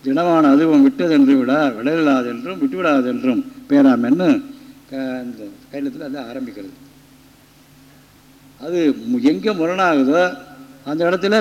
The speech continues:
லட்சாதி பார்க்கணும்னு விதி இருக்கு. சக்தி விருத்தி எட்டுலன்னு சொன்னா, அப்புறம் அடுத்த விருத்திகள்ல,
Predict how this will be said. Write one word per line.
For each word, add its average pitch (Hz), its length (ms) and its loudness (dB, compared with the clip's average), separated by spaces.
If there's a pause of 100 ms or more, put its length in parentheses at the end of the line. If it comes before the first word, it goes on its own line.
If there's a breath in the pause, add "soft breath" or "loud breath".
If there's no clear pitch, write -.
லட்சாதி 185 320 2 (120)
பார்க்கணும்னு 175 400 0 (200)
விதி 196 220 0
இருக்கு. 135 200 0 (1200)
சக்தி 147 280 -6
விருத்தி 156 360 4 (1160)
எட்டுலன்னு 147 400 2
சொன்னா, 135 240 4 (280)
அப்புறம் 139 220 -2
அடுத்த 147 240 0
விருத்திகள்ல, 123 480 2